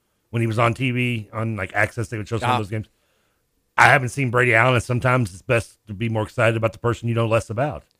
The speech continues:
Speaker 2: He also,
Speaker 1: Not
Speaker 2: if,
Speaker 1: that
Speaker 2: if you
Speaker 1: that
Speaker 2: wanna look at just size, six five versus, like, a six one.
Speaker 1: Yeah,
Speaker 2: Like,
Speaker 1: I mean,
Speaker 2: that's
Speaker 1: you know, I'm, you know, I'm gonna lean towards the big guy too. So,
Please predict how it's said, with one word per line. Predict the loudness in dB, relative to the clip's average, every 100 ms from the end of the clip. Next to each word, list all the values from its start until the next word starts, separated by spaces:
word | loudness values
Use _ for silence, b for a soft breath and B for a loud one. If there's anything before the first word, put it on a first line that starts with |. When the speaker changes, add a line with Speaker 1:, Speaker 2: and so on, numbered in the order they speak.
| _ _ _ _
Speaker 2:
He | -2 2
also, | 4 6
Speaker 1:
Not | 6 8
Speaker 2:
if, |
Speaker 1:
that | 6
Speaker 2:
if | 6
you |
Speaker 1:
that | 6
Speaker 2:
wanna | 4
look |
at | 2
just | -4 0
size, | 4 4 2 -4 _
six | -14 -14 -4
five | -2 -2
versus, | -4 -10 -10
like, | -12
a |
six | -14 -16 -14
one. | -12 -10
Speaker 1:
Yeah, | -12 -12
Speaker 2:
Like, |
Speaker 1:
I |
mean, | -8 -6
Speaker 2:
that's | -4
Speaker 1:
you | -4
know, | -2
I'm, | -2 -6 -8
you | -6 -4
know, | -4
I'm | -4
gonna | -6
lean | -4 -6
towards | -6 -8
the | -8
big | -10 -8
guy | -10 -10
too. | -8 -8 -8
So, | -8 -8 -8 -8